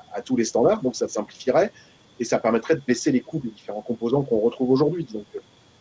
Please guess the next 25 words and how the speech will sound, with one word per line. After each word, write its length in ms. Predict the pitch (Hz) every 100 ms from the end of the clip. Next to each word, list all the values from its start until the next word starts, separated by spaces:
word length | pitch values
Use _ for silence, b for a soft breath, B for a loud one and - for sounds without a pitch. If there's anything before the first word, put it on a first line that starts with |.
| _ 120
moi, 80 |
je 100 | 151
pense 200 | - 180
que 100 | -
vu 180 | 123 131
d'un 120 | 131
utilisateur 400 | 123 120 117 120
final, 320 | - 147 202 214 _ _ -
ça 160 | -
baisserait 280 | 120 127 -
le 60 | 117
prix 140 | -
des 100 | 110
machines, 320 | 110 107 214
ça 120 | 220 117
baisserait 300 | 113 - 120
tout 140 | -
l'ensemble. 360 | 139 165 165 110
Donc, 220 | 117 -
en 40 |
fait, 160 | - 131 _ b _ _ 110
l'ensemble, 420 | 123 131 202 190
il 120 | 139
est 40 | 120
intéressant, 840 | 120 135 156 135 139 - 202 226